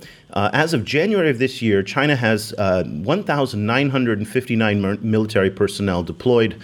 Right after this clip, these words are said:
on the continent. The Chinese are participating in seven of nine current peacekeeping operations in Africa, and if I'm correct, that's more than any other permanent member of the U N Security Council. So let me just give a,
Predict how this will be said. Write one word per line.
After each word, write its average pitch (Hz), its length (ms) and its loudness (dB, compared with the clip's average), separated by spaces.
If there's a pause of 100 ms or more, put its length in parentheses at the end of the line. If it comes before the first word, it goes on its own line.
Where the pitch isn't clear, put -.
(260)
on 139 180 4
the 117 80 4
continent. 90 600 -4 (200)
The 113 80 0
Chinese 214 340 2
are 143 60 -2
participating 135 680 0
in 98 120 0
seven 175 600 0 (220)
of 92 220 -2
nine 135 480 4
current 185 420 0
peacekeeping 147 540 0
operations 98 500 0
in 92 80 -2
Africa, 95 480 -2
and 113 140 2
if 190 160 2
I'm 233 120 0
correct, 123 520 0 (400)
that's 120 240 -2
more 156 240 2
than 120 200 0
any 202 360 2
other 139 320 0
permanent 135 400 0
member 107 500 0 (260)
of 104 160 0
the 107 100 -2
U 117 200 4
N 104 140 0
Security 123 440 0
Council. 82 500 -8 (100)
So - 120 0
let 156 120 4
me 247 100 2
just 180 260 -2
give 135 220 2
a, 104 140 -2